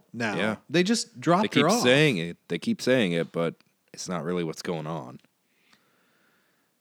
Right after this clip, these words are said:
Speaker 1: Yeah, I mean, to, to me, you, I, I feel like you could do interesting stuff with, with her, with that story,
Speaker 2: Mm-hmm.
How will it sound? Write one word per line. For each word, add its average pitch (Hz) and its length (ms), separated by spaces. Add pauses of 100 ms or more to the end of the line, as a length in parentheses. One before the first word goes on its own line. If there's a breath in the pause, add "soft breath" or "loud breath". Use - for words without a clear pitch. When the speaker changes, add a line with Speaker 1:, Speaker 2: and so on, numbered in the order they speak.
(840 soft breath)
Speaker 1:
Yeah, 139 240
I 143 40
mean, 143 200
to, - 160
to - 220
me, 135 580 (1600)
you, 143 200 (160)
I, 147 220
I 147 120
feel 165 220
like 143 220
you 131 80
could 117 140
do 113 200
interesting 110 540
stuff 110 500
with, 98 380 (1700)
with 113 200
her, 98 460
with 113 140
that 113 200
story, 110 640 (420 loud breath)
Speaker 2:
Mm-hmm. 76 280